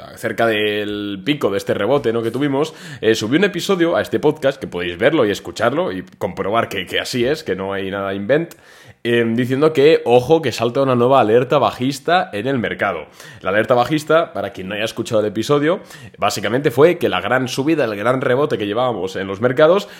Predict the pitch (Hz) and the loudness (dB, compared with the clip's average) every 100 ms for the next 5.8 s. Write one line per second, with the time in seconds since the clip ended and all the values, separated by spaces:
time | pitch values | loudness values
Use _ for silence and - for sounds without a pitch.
0 | - - 135 147 143 151 160 170 - - | -14 2 6 8 8 6 6 6 2 -2
1 | 110 110 131 156 165 147 151 147 123 123 | -2 2 4 4 2 4 4 4 2 0
2 | 147 147 120 123 180 156 98 92 - 135 | 0 0 -2 2 4 4 -2 -8 -2 0
3 | 147 175 180 - - 139 127 - 170 165 | 2 4 4 2 -4 -6 -4 6 6 6
4 | 147 139 123 - 113 123 123 117 120 131 | 4 4 4 0 0 0 -2 -4 0 0
5 | 123 123 117 110 202 190 95 - | 0 -2 -2 -2 2 2 2 -10